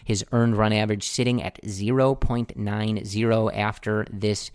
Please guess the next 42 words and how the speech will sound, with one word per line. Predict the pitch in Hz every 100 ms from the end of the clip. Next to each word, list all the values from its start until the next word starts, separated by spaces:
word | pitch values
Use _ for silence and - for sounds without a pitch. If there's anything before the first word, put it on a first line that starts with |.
| - - -
game, | 117 113 113 117 123
but | 104 113 - - - - _ _
Craig | - 104 101 101 - -
was | 95 95 95 - - - -
not | 101 98 - - 107
done | 127 123 110 85 - _
in | 107 107
this | 92
series, | - - 101 98 -
so | -
that | 107 101 -
E | 107
R | 101 95
A | 95
would | 95 98
lower. | 110 113 95
So | - 120
again, | 113 120 98 - -
four | - - 143
to | 135
three | - 131 127
was | 120 113 110 104
the |
final | - 107 107 107 104
on | 107 104 104 -
Tuesday. | - 117 113 101
On | 107 110 110
Wednesday, | 117 127 120 98
it | -
was | 107
a | 101
four | - - 110 117 113
to | 110
one | 101 104 107 104
win | 113 107 107
for | 104 107
the | 104
Cubs. | - 113
A | 120
little | 160
bit | 139 -
easier | 143 135 131 135 147